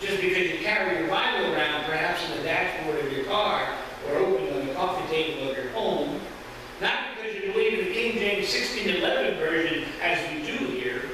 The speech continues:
but people, we know we can be Christians by loving one another, according to the Word of God. We need to demonstrate that love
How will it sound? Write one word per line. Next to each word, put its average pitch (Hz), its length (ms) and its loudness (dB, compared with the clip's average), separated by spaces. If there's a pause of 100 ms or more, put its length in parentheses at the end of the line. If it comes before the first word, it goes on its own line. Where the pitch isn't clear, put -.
(800)
but 175 260 0
people, - 400 4
we - 220 2
know 180 640 2 (260)
we 214 180 2
can 202 160 -2
be 175 220 -2
Christians 147 920 0 (540)
by 147 200 -4
loving 160 340 0
one 151 180 0
another, - 360 0 (840)
according - 480 2
to - 60 -6 (140)
the 131 60 -4
Word 135 200 -2
of 127 80 -6
God. 180 300 -4 (460)
We 185 80 0
need 196 220 0
to - 120 -4
demonstrate - 720 2
that 123 300 -2
love 127 320 -2